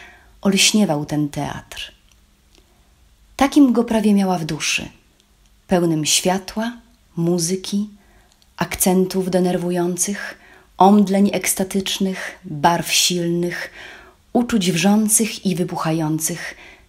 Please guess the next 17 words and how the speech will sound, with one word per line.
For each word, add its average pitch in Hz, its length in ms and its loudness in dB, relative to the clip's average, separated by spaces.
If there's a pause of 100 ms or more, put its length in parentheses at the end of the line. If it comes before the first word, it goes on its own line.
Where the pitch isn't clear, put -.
niby 165 180 2
piorun. 151 520 -6 (1400)
Nie 294 140 2
było 262 220 6
tutaj 170 280 -2
tego 160 200 -2
wszystkiego, 156 680 -4 (380)
ale 185 200 4
jej 190 240 2
wyobraźnia 180 720 2
entuzjastyczna 175 920 -4
tkała 202 460 -2
z - 80 -2
tych - 220 -6
strzępów 185 680 -2
widzianych 175 560 -4
światy 175 640 -4